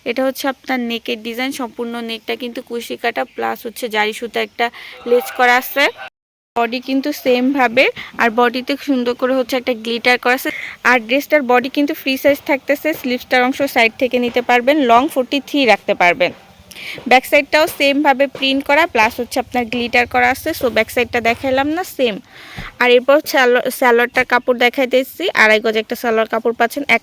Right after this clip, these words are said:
কালার, বডির কন্ট্রাস্টের সাথে ম্যাচিং করে অ্যাশ কালারের মধ্যে। এরপর ওড়না দেখাই দিব। সালোয়ারটাও কিন্তু প্রিমিয়াম কোয়ালিটি সুইস লোনের মধ্যে পাচ্ছেন। ওড়নাটা মাশাআল্লাহ, ওড়নাটা হচ্ছে আপনারা চোখ বন্ধ করে নিয়ে নিবেন। মানে, ওড়নার কোয়ালিটিটা এত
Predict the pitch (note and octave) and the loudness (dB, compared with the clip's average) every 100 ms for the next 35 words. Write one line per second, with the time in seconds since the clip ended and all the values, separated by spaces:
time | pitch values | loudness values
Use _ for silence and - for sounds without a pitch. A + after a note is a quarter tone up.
0 | - A#3+ C4+ D4 A3 G#3+ G#3+ A3+ A3 A#3 | -2 0 0 2 0 -2 -2 -2 0 -4
1 | - C4+ C4 C4+ B3 A#3 C4 C#4+ D4+ A3 | -6 -6 -4 -2 -2 -4 -4 0 2 0
2 | - - G3+ G3+ G3+ G3 D4 G#4 - - | 0 0 2 2 0 -2 0 0 -4 -18
3 | - - - A#3+ C#4 C4 - C4 C4+ G#3 | -18 -6 -4 2 2 2 2 2 4 4
4 | G#3 A3 F#3+ A3 - B3 B3+ C4+ C#4 D4 | 2 0 0 0 2 2 2 2 0 -2
5 | D4+ C4 A#3 A#3+ B3 A#3+ B3 C#4+ - A#3+ | -4 -2 -2 -2 0 -2 0 -4 -4 -4
6 | A3+ A3 G#3+ A3 G#3 F#3 G#3 D3 - G#3+ | -4 -2 -2 -2 -4 -4 -6 -8 -8 -12
7 | - - - - B3+ C4 C#4 C#4 G3 - | -12 -20 -10 -2 0 0 -2 -4 -4 -6
8 | G3 G3 - B3+ C4+ C#4 D#4 D4 D4+ C4+ | -4 -2 -2 0 0 0 -2 -4 -4 -2
9 | C#4 C#4+ C4 A3 A#3 A#3 B3 A3+ G#3+ A3 | -2 -2 -4 -2 -2 -2 -4 -4 -2 -2
10 | A3 E3+ E3 G3 - B3 B3+ C4 B3 A#3+ | -4 -4 -8 -6 -4 -4 -2 -2 -2 -2
11 | A#3+ A#3+ A3+ G3+ - | -4 -4 -4 -4 -4